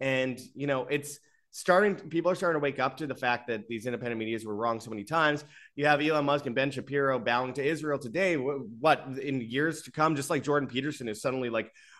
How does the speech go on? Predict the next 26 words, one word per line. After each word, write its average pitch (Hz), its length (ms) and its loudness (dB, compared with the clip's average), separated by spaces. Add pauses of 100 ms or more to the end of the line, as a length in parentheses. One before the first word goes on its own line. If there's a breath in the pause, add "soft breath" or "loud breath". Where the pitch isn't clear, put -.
"Oh, 220 240 8
well, 160 280 6
the 156 180 6
vaccines, 170 800 2
um, 131 360 2
hurt 180 240 0
people 135 420 0
and 135 280 0 (180)
covid 147 500 0 (100)
doesn't 143 340 -4
seem 143 200 -4
to 143 180 -2
have, 131 220 4
uh, 113 300 2
existed." 131 560 0 (340 soft breath)
He 170 100 -2
says 208 260 2
that 156 220 6
now, 151 560 8 (360)
after 170 200 6
years 202 440 4
and 185 100 4
years 185 220 2
and 147 120 0
years 151 380 4 (160)
of, 165 200 2